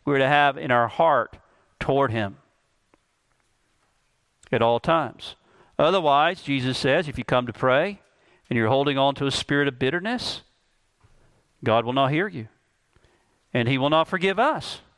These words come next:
in terms of our relationship to him as our Father in the living room context as Christians, in the maintenance of our communion with him, until we repent of that attitude.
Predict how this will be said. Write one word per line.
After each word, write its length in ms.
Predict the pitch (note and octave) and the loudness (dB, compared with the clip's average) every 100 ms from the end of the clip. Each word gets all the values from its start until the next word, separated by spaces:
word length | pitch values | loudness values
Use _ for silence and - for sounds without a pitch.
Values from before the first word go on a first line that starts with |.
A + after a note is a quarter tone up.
| _ _ _ _ _ _ _ _ _ - | _ _ _ _ _ _ _ _ _ -8
in 80 | A2 | 0
terms 280 | C#3 C3+ | 0 0
of 80 | C#3+ | 2
our 160 | D3 D3+ | 2 2
relationship 560 | D#3 E3 D#3+ D#3 F3 | 2 0 -2 -6 -6
to 80 | - | -2
him 200 | E3 F3+ | -2 -2
as 80 | F3 | 0
our 120 | F3+ | -2
Father 420 | - G#3 A3+ C3+ | 0 0 0 0
in 80 | B2 | 0
the 80 | C3 | 0
living 300 | C3+ D3+ D#3+ | 0 -2 -2
room 200 | E3+ F3 | -4 -2
context 560 | G3 G#3+ A3+ C#3 C3 C#3 | 0 0 0 -4 -4 -8
as 100 | - | -4
Christians, 560 | A3+ - - - - - - - _ _ | -6 -6 -10 -12 -16 -20 -20 -20 _ _
in 80 | B2+ | -4
the 60 | A#2 | 0
maintenance 360 | C#3 D3+ D#3 | 0 0 -2
of 100 | F3 | 2
our 120 | E3 | 2
communion 600 | E3+ F#3+ F3+ G3 A3+ G3+ | 0 -4 -4 -2 -2 -2
with 180 | G3 B3 | -2 -4
him, 240 | A3+ C3+ - _ _ _ - - | -4 -6 -8 _ _ _ -12 -4
until 460 | B2 - D#3+ D3 - _ _ - | -4 0 0 0 -6 _ _ -8
we 220 | A#2+ C#3 | -2 0
repent 600 | D#3 - G3+ C4 - - | 0 -2 -2 -2 -4 -4
of 220 | - C3+ | -4 0
that 220 | D3+ D#3+ | 2 2
attitude. 600 | E3+ B3+ B3 - G#2+ G2 | 0 -4 -8 -10 -10 -12